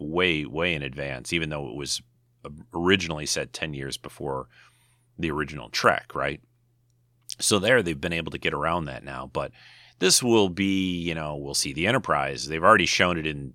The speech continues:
Discovery. You know, it looks a little different than the original, but that's okay. Just a few little modifications and tweaks, nothing drastic.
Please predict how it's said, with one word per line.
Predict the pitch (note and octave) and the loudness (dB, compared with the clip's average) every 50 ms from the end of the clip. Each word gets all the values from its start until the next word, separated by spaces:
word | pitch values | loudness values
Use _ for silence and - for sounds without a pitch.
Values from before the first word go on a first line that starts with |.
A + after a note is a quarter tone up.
| _ | _
Discovery. | - - - - - - A2 A2 G2+ F2+ E2+ C#2+ C#2 C#2 | -8 -4 -4 -2 2 6 6 6 6 6 0 -4 -4 -4
You | D2 D2 | -4 -6
know, | D2+ D#2+ - | -4 -4 -4
it | - | -4
looks | B3 D#4 - - | -4 -4 -2 -2
a | A#3+ | 0
little | E3 B2+ A2 G2 | 2 2 0 0
different | F2 F#2 F#2+ - G#2+ F#2 | 0 -2 -2 -2 -2 -4
than | F#2 F#2 F#2+ | -2 -2 -4
the | F2+ D#2+ | -4 -4
original, | D#2+ E2 - F#2+ B2 - | -4 -4 -4 -6 -8 -8
but | - A#2 A2+ | -8 -8 -6
that's | - A2+ - - | -6 -4 -4 -4
okay. | G#2+ - - E2+ C#2+ D2 D#2+ _ _ - - - _ - | -6 -4 -2 -4 -4 -4 -8 _ _ -20 -20 -20 _ -8
Just | - - - - | -6 -4 -2 -4
a | A#2 | -4
few | - - A2 G2+ | 0 0 2 2
little | F#2+ F2+ D#2+ D#2+ | 4 2 2 0
modifications | D#2+ D#2 D2+ D2+ D2 - D#2 - - D2+ C#2+ C#2 - E2 D2 C#2+ | 0 0 0 0 0 -4 -10 -10 -8 -8 -6 -6 -6 -8 -8 -8
and | D#2 D2 - | -10 -10 -10
tweaks, | - - B1+ C2+ - - - - | -10 -12 -10 -10 -10 -10 -6 -2
nothing | A#2+ B2 - - G2 | -2 0 0 0 -4
drastic. | D2+ - D2 C#2+ C2 C2 - - - D#2+ - - | -2 -4 -6 -6 -6 -6 -8 -8 -8 -8 -8 -8